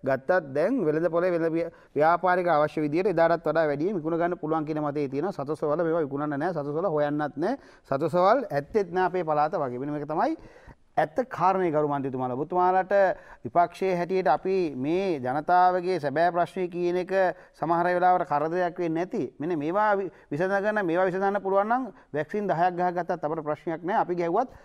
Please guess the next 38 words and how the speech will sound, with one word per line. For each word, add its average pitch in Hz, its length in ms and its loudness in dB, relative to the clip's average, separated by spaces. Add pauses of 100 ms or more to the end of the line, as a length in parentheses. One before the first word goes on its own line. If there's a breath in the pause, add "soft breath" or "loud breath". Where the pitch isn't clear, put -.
(160 loud breath)
රටේ 175 240 0
ජනතාව 175 480 2
අපට 185 160 -4
විවේචනයක් 170 500 0
කරන 180 180 -4
එකක් 185 280 -2
නැහැ. 147 240 -4 (220 soft breath)
මොකද 180 200 -4
ර-, 143 160 -2 (340 loud breath)
රටේ 175 300 -4
ජනතාව 170 540 2
ජනතා 165 320 4
නියෝජිත 170 240 0
හැටියට 170 240 -2
පත් 131 160 -4
කරලා 165 240 0
තියෙන 165 160 -4
ඔවුන්ගේ 160 320 0
ප්‍රශ්න 160 240 -4
විසඳන්න 165 400 -2
නම් 117 160 -6 (480 soft breath)
ඒ 139 140 -4
ප්‍රශ්න 170 340 0
පැත්තකට 165 520 -2
දාලා 151 300 4 (240 soft breath)
අපි 151 240 -4
ආරක්ෂ 170 340 4
වෙලා 185 160 2
ඊළඟ 151 240 0
අවුරුදු 175 320 2
පහෙන් 185 240 0
ඡන්දේ 147 240 -2
දිනන 175 240 2
වැක්සින් 175 320 0
එක 175 80 0
ගහගන්නවා 175 440 2
කියන 175 160 0
කාරණේ 180 420 4